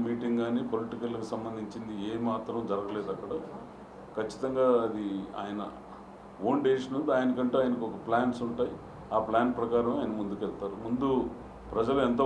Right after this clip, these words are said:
బాధ్యత ఇచ్చున్నారు ఆయనకి, ఆ బాధ్యత మీదే ఆయన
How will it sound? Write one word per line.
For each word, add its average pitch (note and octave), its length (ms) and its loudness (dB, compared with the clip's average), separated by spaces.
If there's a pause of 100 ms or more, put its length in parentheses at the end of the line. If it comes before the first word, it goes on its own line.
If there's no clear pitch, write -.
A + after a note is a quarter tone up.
(140)
బాధ్యత B2 360 6
ఇచ్చున్నారు A#2 420 -2
ఆయనకి, G#2 300 -4 (640)
ఆ - 20 4 (140)
బాధ్యత A#2+ 320 4 (100)
మీదే B2+ 180 2 (100)
ఆయన A#2+ 180 4